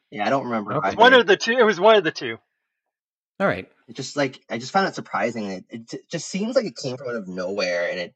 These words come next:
Speaker 1: just became, like, a, a good seller for them. Like, I, and I was, like, I was in Conspiracy Comics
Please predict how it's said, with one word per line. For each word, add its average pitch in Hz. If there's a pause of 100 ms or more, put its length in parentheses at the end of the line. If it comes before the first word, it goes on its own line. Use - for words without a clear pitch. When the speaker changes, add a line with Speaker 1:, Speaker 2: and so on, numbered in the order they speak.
Speaker 1:
just - (380)
became, 110
like, 95
a, 90 (400)
a -
good 107
seller 101
for -
them. - (420)
Like, -
I, -
and 156
I 185
was, 214
like, 143 (720)
I -
was 180
in 120
Conspiracy 113
Comics 117